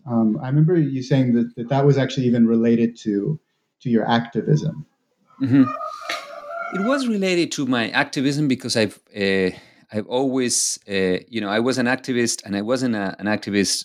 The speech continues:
Speaker 2: uh, you know, um, a Peronist activist. So I always wonder, why were we, <laughs> why were we so unsuccessful in recruiting people to our own cause, and why was Peronism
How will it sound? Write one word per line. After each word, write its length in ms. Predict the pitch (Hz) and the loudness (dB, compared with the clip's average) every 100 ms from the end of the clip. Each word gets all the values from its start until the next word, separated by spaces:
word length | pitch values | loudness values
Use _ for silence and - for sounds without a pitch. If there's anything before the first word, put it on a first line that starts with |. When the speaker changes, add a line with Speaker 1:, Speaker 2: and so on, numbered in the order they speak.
| - | -6
Speaker 2:
uh, 340 | 92 85 82 - 95 | -2 0 0 -2 -4
you 80 | |
know, 320 | 87 87 80 - _ - | -2 -2 -4 -8 _ -20
um, 420 | - - - - _ - | -20 -20 -20 -20 _ -10
a 100 | - | -10
Peronist 600 | - 139 120 92 78 - 78 | -2 0 0 -2 -6 -6 -4
activist. 540 | 76 85 82 87 - | -6 -4 0 0 -2
So 120 | 120 | -4
I 60 | 120 | -2
always 300 | 165 165 110 | 0 -2 -4
wonder, 680 | 107 120 123 117 117 117 - _ _ _ _ 90 | -4 -2 0 0 0 -2 -6 _ _ _ _ -6
why 260 | 117 143 | -2 -2
were 220 | 139 135 | -2 -4
we, 180 | 117 135 - 104 - | -2 -2 -4 -12 -20
<laughs> 260 | _ _ | _ _
why 180 | 113 143 | -4 -2
were 180 | 139 135 | 0 0
we 180 | 120 120 | -2 -4
so 280 | - 120 120 | -2 0 0
unsuccessful 960 | 113 - - - 139 - - 101 98 | 0 0 0 2 0 0 -4 -4 -2
in 140 | 104 92 | 0 0
recruiting 520 | 98 - 127 113 104 | -2 -2 -2 0 0
people 320 | 120 113 104 | -2 -4 -4
to 140 | - 98 | -4 -6
our 180 | 98 | -2
own 200 | 135 156 | 0 0
cause, 340 | - 87 92 - | -2 -4 -4 -4
and 160 | 98 | -6
why 240 | 98 123 131 | -2 -2 0
was 220 | 113 101 | -4 -8
Peronism 540 | _ 120 107 101 92 | _ -2 2 0 -2